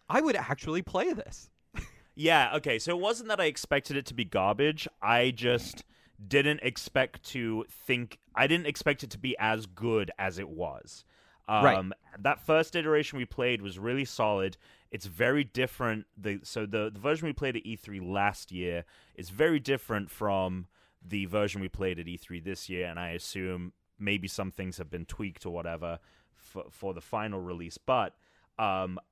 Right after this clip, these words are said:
Speaker 2: I was just very impressed with that first, um,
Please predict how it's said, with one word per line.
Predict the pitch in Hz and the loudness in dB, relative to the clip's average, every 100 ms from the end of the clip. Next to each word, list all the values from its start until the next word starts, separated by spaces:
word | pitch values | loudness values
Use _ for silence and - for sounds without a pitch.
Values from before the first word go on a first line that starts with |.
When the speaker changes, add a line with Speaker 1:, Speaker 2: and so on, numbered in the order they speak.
| _ 95 | _ 0
Speaker 2:
I | 135 | 2
was | 165 117 | 2 0
just | 117 | -6
very | 92 110 107 | 0 2 4
impressed | 98 92 95 90 - | 2 -2 -4 -4 -8
with | 85 | -8
that | 87 - | -8 -8
first, | - 98 95 87 - - - _ _ _ _ | -6 -2 0 -2 -6 -18 -20 _ _ _ _
um, | 92 87 85 80 80 | -6 -4 -4 -6 -10